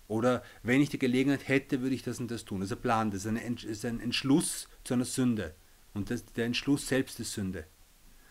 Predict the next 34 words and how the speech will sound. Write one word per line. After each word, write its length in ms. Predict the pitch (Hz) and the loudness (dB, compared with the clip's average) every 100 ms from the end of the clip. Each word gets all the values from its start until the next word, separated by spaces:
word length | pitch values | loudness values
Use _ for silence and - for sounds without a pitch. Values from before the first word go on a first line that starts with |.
| - - - - - - | -20 -20 -20 -20 -20 -12
Und, 680 | - 127 135 135 139 135 - | 0 6 6 6 4 0 -8
äh, 280 | 139 127 123 | -4 -2 0
genau, 260 | 113 104 98 | 0 0 0
und 80 | 107 | -2
er 40 | |
sagt 180 | 120 120 | -4 -2
eben, 260 | 123 120 | 0 2
wenn, 200 | 120 120 131 | 2 2 0
äh, 360 | 127 123 - | -2 -4 -4
selbst 260 | 127 139 - | -2 -2 0
wenn 100 | 127 | 0
ein 60 | 123 | 2
Mensch 200 | 131 - | 0 2
äußerlich 420 | 131 151 143 123 | 4 4 2 2
nicht 200 | 113 - | -2 -2
sündigt, 340 | 113 120 156 | 2 2 4
dann 80 | 147 | 2
ist 140 | 147 | 0
er 60 | 127 | 0
doch, 280 | - 143 - | 2 2 -2
sind 280 | 131 - 139 | -10 0 2
die 40 | |
meisten 360 | 120 127 143 147 | 4 2 0 0
Menschen 360 | 143 147 - | 0 0 -2
doch 180 | 131 139 | -4 -4
so, 360 | - 123 143 - - - | -2 2 2 0 -8 -8
dass 280 | - 131 - | 0 0 2
sie 120 | 143 | 4
innerlich 560 | 143 156 160 147 131 139 | 6 6 6 6 4 2
sozusagen 300 | 143 - 139 | 0 0 -4
entschlossen 500 | 139 - 135 143 147 | -2 2 4 4 -2
sind 200 | 131 117 | -2 -4
zu 80 | - | -4
sündigen. 540 | - 110 98 92 78 | -2 -2 -2 -6 -10